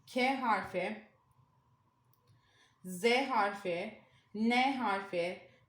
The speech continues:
Bursa'nın B'si, U veya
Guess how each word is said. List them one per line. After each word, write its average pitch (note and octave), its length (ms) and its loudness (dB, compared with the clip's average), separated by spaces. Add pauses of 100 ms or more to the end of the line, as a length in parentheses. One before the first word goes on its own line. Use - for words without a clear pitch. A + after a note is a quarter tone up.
Bursa'nın G#3+ 680 0
B'si, G#3+ 680 -2 (380)
U C#4 280 4
veya G3 600 4